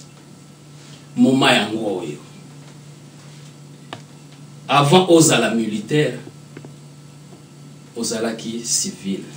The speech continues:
Mais ata ozali militaire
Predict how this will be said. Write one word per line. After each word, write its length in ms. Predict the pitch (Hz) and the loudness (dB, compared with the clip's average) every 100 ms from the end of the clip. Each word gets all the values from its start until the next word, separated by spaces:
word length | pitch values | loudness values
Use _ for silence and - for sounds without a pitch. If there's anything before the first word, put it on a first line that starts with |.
| - - - - - - - - | -20 -20 -20 -20 -20 -20 0 6
Mais 120 | 170 | 8
ata 220 | 156 202 | 10 10
ozali 640 | 180 160 151 170 165 139 | 10 8 8 10 10 10
militaire 720 | 135 127 127 - 180 170 - | 4 2 0 6 8 8 6